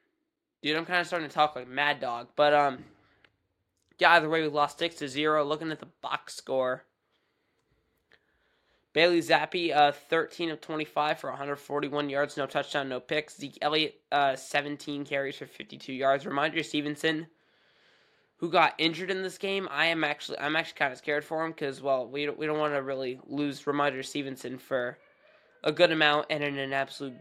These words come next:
garbage dustpan of a season. We don't really need that happening. So, yes, Ramondre Stevenson, nine for thirty-nine. Tyquan Thornton had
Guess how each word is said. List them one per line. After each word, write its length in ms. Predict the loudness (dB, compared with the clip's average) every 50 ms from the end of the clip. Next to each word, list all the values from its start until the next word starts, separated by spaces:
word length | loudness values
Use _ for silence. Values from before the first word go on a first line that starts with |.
| -10 _
garbage 440 | 4 4 4 4 2 -2 -6 -6 -14 -18 -20 _ _ _ _ _ _ -20 _ -20 0 2
dustpan 440 | 2 2 2 0 -2 0 0 0
of 100 | 0 -2
a 40 | -8
season. 440 | -12 -8 -6 -6 -4 -4 -6 -8 -6
We 100 | -4 -4
don't 140 | -4 -4 -4
really 220 | -6 -8 -10 -10
need 220 | -10 -10 -12 -8 -6
that 180 | -6 -6 -4
happening. 480 | -4 -6 -6 -8 -10 -12 -14 -14 -14 -18 _ _ _ _ _ _ _ _ _ _ _ _
So, 140 | -2 2 4
yes, 240 | 6 6 4 2 0
Ramondre 380 | 0 0 0 0 0 -2 -6
Stevenson, 520 | -4 -4 -2 -2 -2 -4 -6 -6 -6 -6 -6
nine 180 | -4 -6 -6
for 120 | -8 -8 -8
thirty-nine. 520 | -2 -2 -2 -2 -2 -4 -6 -6 -6 -8
Tyquan 480 | -8 0 2 2 2 4 0 -4 -4 -6
Thornton 440 | -4 0 0 2 2 2 -2 -4 -2
had 420 | 0 2 2 2 0 -2 -6 -14